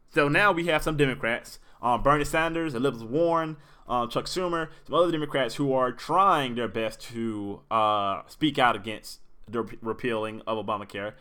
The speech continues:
But just to be honest, there's little they can do because Democrats are not in power. The co-, Republicans are in charge of Congress, I mean, in charge of House and the Senate. And there's got to be a Republican in the White House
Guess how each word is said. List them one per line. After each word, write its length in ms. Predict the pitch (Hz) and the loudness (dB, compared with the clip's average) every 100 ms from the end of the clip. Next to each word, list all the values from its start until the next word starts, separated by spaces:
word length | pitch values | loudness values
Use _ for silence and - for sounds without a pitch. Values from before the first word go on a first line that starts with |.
| - - - | -20 -20 -4
But 240 | 135 131 | 0 0
just 180 | 117 175 | 0 0
to 60 | - | 0
be 140 | 139 | -4
honest, 300 | 120 185 156 | 0 0 2
there's 240 | 131 135 113 | 2 2 4
little 180 | 185 175 | 2 2
they 120 | 156 | 0
can 140 | 139 | -2
do 200 | 160 175 | 0 0
because 400 | 147 - 135 123 - 120 | -2 0 0 0 -10 0
Democrats 420 | 165 180 156 139 | 2 2 0 0
are 60 | 123 | 0
not 140 | 127 | 0
in 60 | 165 | 2
power. 360 | 170 123 147 - - - - - | 2 2 -2 -14 -18 -20 -20 -6
The 460 | 127 135 131 123 92 | 0 2 4 0 -4
co-, 180 | - 151 - | 0 0 0
Republicans 420 | 120 165 165 156 | 0 0 0 -2
are 120 | 131 | -2
in 60 | 120 | 2
charge 260 | 131 127 | 2 2
of 240 | 120 110 - | 0 -4 -2
Congress, 520 | 143 170 185 202 - - | 0 2 0 -4 -8 -8
I 60 | |
mean, 160 | 135 131 | -4 -2
in 100 | 127 | -4
charge 280 | 127 131 113 | 0 0 0
of 80 | 101 | -2
House 340 | 156 170 175 - - - | 2 2 0 -10 -20 -10
and 180 | 147 185 | -4 -2
the 60 | 185 | -2
Senate. 300 | 208 185 - - _ - | -2 -4 -6 -16 _ -6
And 500 | 139 170 175 180 143 | -2 0 0 -2 -2
there's 160 | 127 123 | -2 0
got 260 | 131 123 123 | -2 -2 -4
to 60 | |
be 200 | 127 135 | -2 -2
a 80 | 117 | 0
Republican 560 | 123 131 139 143 143 143 - - - | -2 0 -2 -2 -8 -8 -14 -14 -8
in 140 | 123 | -4
the 40 | |
White 220 | 120 208 180 | 0 0 4
House 320 | 131 135 | 2 2